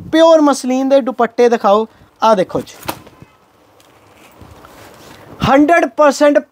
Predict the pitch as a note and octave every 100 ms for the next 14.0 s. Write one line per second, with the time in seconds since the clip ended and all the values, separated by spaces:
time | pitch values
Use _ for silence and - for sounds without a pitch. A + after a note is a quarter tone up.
0 | - D4+ D4 D4 A#3 G#3 B3+ C4 G#3+ B3
1 | B3 C4+ C4+ B3 A#3 - A#3+ A#3+ - A3
2 | G#3+ F3 G#3+ A#3 C4+ - B3+ C4+ B3+ A3+
3 | A#3 A#3+ B3+ B3 A#3 A#3 A#3 - G3+ A#3
4 | F3+ C3+ A#2 _ _ _ - - - -
5 | - - G3+ A#3+ D4 D#4+ D4+ D#4 D4 D4
6 | D4 D4+ D#4+ - C4+ D4+ D#4 D#4+ D#4+ C#4+
7 | C#4 C#4+ C#4 D#4+ C#4+ C4 B3 A3 F#3 C#3
8 | A#2+ _ _ _ _ _ _ _ - -
9 | - - - - - - - - - -
10 | - - - - - - - - - -
11 | - - - - - - - - - -
12 | - - - - - - C#3 D3 A#3 C4+
13 | C#4+ D#4 D4+ D4 D4 C#4 D4+ D4+ -